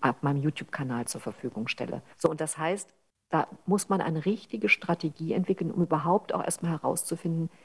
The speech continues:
welches der vielen sozialen Medien möchte man schwerpunktmäßig bespielen. Und wir haben ja heute das sogenannte targetierte Marketing.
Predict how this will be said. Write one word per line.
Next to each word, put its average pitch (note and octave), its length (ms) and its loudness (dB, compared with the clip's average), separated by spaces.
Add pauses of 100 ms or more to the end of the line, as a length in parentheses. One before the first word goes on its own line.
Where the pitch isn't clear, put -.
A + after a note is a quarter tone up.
(180)
welches E3+ 600 0
der F3 160 4
vielen G3+ 400 2
sozialen D3+ 560 0
Medien F#3 420 2
möchte D#3+ 260 0
man D3+ 140 -2
schwerpunktmäßig D#3+ 920 -2
bespielen. F3 600 0 (200)
Und D#3+ 120 -4
wir D#3 100 2
haben E3+ 140 2
ja E3 100 2
heute D#3+ 180 0
das D#3 160 -4
sogenannte D3+ 480 0
targetierte E3+ 800 0
Marketing. F#3+ 720 0